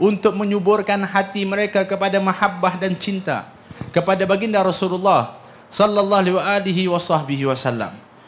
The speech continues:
Yang baginda Rasulullah itu menyayangi kepada kita umat lebih daripada kedua orang tua kita sayang kepada diri kita. Sebab itu ketika ditanya kepada Sayyidina Ja'far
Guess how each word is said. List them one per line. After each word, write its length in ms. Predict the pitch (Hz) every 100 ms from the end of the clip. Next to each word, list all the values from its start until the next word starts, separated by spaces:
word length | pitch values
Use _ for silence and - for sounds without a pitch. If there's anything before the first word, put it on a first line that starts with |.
| - -
Yang 200 | 147 190
baginda 480 | 185 185 220 208 196
Rasulullah 640 | 190 180 180 190 180 175
itu 400 | 170 170 - 107 90 - - -
menyayangi 920 | - 131 165 185 196 202 214 208 202 190
kepada 340 | 180 185 185
kita 320 | 185 185 190
umat 480 | 175 185 175 147 101 - - - -
lebih 640 | 127 160 247 247 220 247 185
daripada 600 | 175 180 180 180 175 180
kedua 400 | 180 160 185 180
orang 380 | 160 175 170 156 -
tua 240 | 170 170
kita 320 | 165 180 180
sayang 460 | 156 170 165 151 127
kepada 340 | 135 - 127
diri 240 | 113 117 110
kita. 320 | - 98 87 92 - - - - - - - - - - - - - - - - - -
Sebab 240 | - 143
itu 160 | 175 226
ketika 260 | 202 208 202
ditanya 480 | 196 190 226 220
kepada 240 | 202 202 196
Sayyidina 320 | 190 202 202 175
Ja'far 400 | 196 196 190